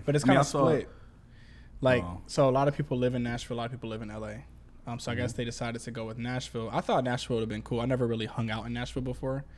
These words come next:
Speaker 2: Yeah.
Speaker 1: Um, but yeah, you know, the guy organizing it hit me up and was like, "Really, me and him were the only ones that were willing to, like, fly out." So it would've been us and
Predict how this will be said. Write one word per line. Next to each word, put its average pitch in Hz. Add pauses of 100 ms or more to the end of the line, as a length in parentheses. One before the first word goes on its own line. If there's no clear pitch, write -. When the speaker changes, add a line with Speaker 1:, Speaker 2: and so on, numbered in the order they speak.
(540)
Speaker 2:
Yeah. 117
Speaker 1:
Um, 107 (220)
but 135
yeah, 127
you 127
know, 120
the 113
guy 117 (160)
organizing 117
it 113
hit 117
me 120
up 113
and 117
was 113
like, 110 (440)
"Really, 123
me 120
and 117
him 127
were 120
the 110
only 113
ones 110
that 101
were 92
willing 110
to, 107
like, 104
fly 110
out." 110
So -
it 113
would've 117
been 113
us 123
and 110